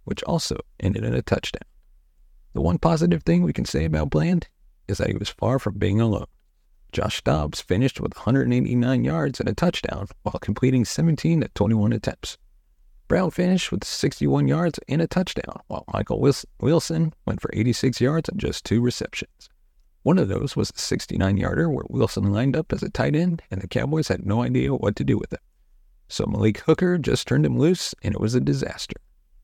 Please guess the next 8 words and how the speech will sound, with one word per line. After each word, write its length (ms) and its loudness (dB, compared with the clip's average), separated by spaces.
Diggs 400 2
makes 220 -2
the 80 -10
highlight 320 2
reels 360 2
for 120 -4
his 120 -4
interceptions, 800 0